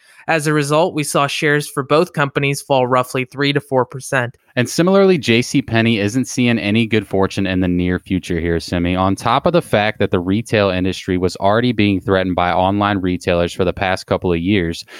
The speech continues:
Speaker 2: this crisis has forced J C Penney to shut down roughly eight hundred and fifty department stores over the past couple of weeks. And the retail giant is now reaching for a lifeline and is considering filing for bankruptcy protection in order to mitigate some of these unforeseen circumstances.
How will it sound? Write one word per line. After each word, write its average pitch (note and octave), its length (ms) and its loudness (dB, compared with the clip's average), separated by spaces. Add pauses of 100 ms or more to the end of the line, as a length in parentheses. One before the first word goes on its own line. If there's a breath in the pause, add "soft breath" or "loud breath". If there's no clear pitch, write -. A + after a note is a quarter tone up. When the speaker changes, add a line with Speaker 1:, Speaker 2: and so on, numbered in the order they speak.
(160 loud breath)
Speaker 2:
this D3+ 160 0
crisis C3+ 460 -2
has A2 180 2
forced G#2+ 320 0
J G#2+ 180 0
C A2 200 -4
Penney G2+ 280 -2
to F#2 120 -2
shut G2 240 -2
down F#2 240 -2
roughly F#2 420 0
eight A#2 140 0
hundred C3 320 2
and F#2+ 160 0
fifty B2+ 360 0
department G2 540 -2
stores F2 320 0
over F#2 220 -2
the F2 80 2
past F#2 340 -4
couple F2+ 260 -4
of E2 120 0
weeks. E2 320 -6 (280 loud breath)
And A2 120 2
the G#2+ 60 2
retail C3+ 440 2
giant G#2 380 0
is G2 100 -4
now G2+ 220 0
reaching G#2+ 360 -2
for G2+ 140 -2
a F2+ 80 4
lifeline F2+ 640 0
and F2+ 140 -2
is F#2+ 100 -4
considering B2 540 0
filing G2 400 0
for F#2 140 0
bankruptcy G2 680 -2
protection F2+ 540 -4
in F2 100 -4
order F2+ 220 2
to E2+ 80 -2
mitigate F2 580 0
some F#2 180 -4
of E2+ 60 -4
these F2 160 -2
unforeseen F#2 580 -2
circumstances. - 840 -6